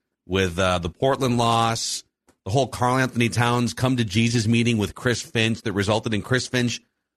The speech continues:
apologizing for Cat only taking three shots against Portland.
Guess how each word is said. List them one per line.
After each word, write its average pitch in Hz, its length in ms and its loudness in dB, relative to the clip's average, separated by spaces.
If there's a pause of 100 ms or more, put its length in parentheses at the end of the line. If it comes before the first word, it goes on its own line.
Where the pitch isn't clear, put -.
(200)
apologizing 147 1200 0
for 143 160 -4
Cat 123 400 0
only 135 240 0
taking 127 380 0
three 123 360 0
shots 117 400 0
against 123 240 -4
Portland. - 240 -6